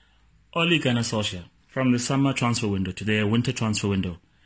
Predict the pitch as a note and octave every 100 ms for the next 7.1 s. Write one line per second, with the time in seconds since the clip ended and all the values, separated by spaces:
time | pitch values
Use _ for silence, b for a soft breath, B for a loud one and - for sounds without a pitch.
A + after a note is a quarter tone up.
0 | _ _ - B2+ A2 A2 A2+ A#2+ B2 A#2
1 | G#2 F#2+ G2+ A2 G#2+ A2 G#2 G#2 A#2 A#2+
2 | B2 A2+ G#2+ G#2 G2+ - F#2 G2+ G2 -
3 | A#2 G#2+ F#2+ b b b b b b A#2+
4 | B2 B2+ A#2+ B2 C#3 C#3+ C3+ B2+ A2+ A2
5 | A2 A2 G#2+ - G2 A#2 C3+ - B2 A2+
6 | A2 G#2+ - G2+ G#2+ G2+ G2+ F#2 F#2 F2